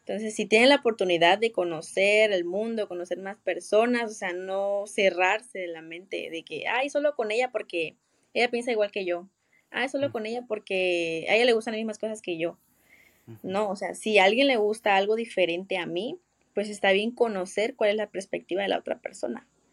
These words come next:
Speaker 1: no cerrarme de la mente.
Speaker 2: No, pues, este, pues, muchísimas gracias, este, por esta plática, que es bueno escuchar a las nuevas generaciones, ¿no? Porque
Speaker 1: <laughs>
Speaker 2: ya estamos, algunos ya estamos m-, un poco más oxidados,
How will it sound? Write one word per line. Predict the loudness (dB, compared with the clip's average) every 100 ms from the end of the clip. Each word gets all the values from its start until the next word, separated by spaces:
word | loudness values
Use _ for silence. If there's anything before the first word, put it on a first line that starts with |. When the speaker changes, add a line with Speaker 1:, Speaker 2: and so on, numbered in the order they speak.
| _ _ -10
Speaker 1:
no | -6 -6
cerrarme | -2 0 2 0 -2 -4
de | -6
la | -6
mente. | -6 -8 -12 _ _ _ _ _ -2
Speaker 2:
No, | 0 2
pues, | 0 0
este, | -4 -2 -2 -2 -6 -14 _ -6
pues, | -4
muchísimas | -4 -6 -10 -8 -4 -4 -2
gracias, | -2 -2 -2 -6 -2
este, | -4 -4 -10 -10 -8 -10 _ _ _ _ _ _ _ _ _ -2
por | 0 0
esta | -2 -2 0 0 -2 _
plática, | -2 -2 -2 -8 -4 -2 -2 -8
que | -10 -10 -12 _ _ _ _ _ _ 0
es | 2
bueno | 4 4 2
escuchar | 0 2 4
a | 6
las | 4
nuevas | 4 2 2
generaciones, | -2 -2 -2 -2 -2 -2 -4
¿no? | -4
Porque | -6 -6 -2 0
Speaker 1:
<laughs> | 0 -2 -16 _ _
Speaker 2:
ya | 2 2
estamos, | 4 0 0 -2 -4
algunos | -4 -4 -2 -4 -2
ya | -2
estamos | -2 -4 -6 -6
m-, | -6 -8
un | -4
poco | -4 -2 -4
más | -4 -4
oxidados, | -6 -8 -4 -2 -2 -6